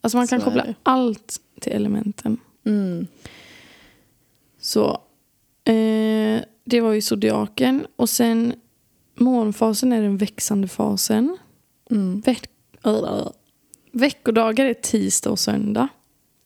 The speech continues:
Speaker 2: Ja, just det.
Speaker 1: Tisdag är ju Mars.
Speaker 2: Ja.
Speaker 1: Söndag är solen.
Speaker 2: Ja.
Speaker 1: Färger, ja, röd, orange, guld. Och tarot, där är det ju stavsviten.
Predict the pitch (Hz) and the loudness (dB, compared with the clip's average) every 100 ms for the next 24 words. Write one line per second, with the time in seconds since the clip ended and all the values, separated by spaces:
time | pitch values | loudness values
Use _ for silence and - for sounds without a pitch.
0 | _ _ _ - 196 196 208 - 190 190 | _ _ _ -4 0 0 0 -2 -4 -4
1 | 208 - - _ - 247 220 220 208 196 | -6 -16 -20 _ 0 0 2 0 0 -2
2 | 214 - - - _ - 247 214 - - | -4 -4 -6 -8 _ -4 -2 -2 -6 -4
3 | 208 202 202 208 - 214 208 220 226 _ | -2 -2 -2 -4 -4 -6 -4 -4 -6 _
4 | _ - 233 185 185 _ _ _ _ _ | _ -4 -2 -2 -6 _ _ _ _ _
5 | _ _ - - 262 247 240 233 240 202 | _ _ -8 0 2 4 2 2 0 -2
6 | 190 - - 220 220 220 214 226 214 214 | -2 -6 -2 2 4 2 2 0 2 0
7 | 202 - 247 269 277 285 262 - _ - | -2 0 2 2 2 0 -2 -8 _ -8
8 | 233 - 226 220 226 214 202 220 214 214 | -6 -2 0 2 2 0 0 0 2 0
9 | 208 214 208 214 - - - - 226 220 | 0 0 0 0 -2 -6 -6 -2 -2 -2
10 | 220 208 - 226 226 - - 262 | -4 -4 -2 -2 -4 -6 -4 -2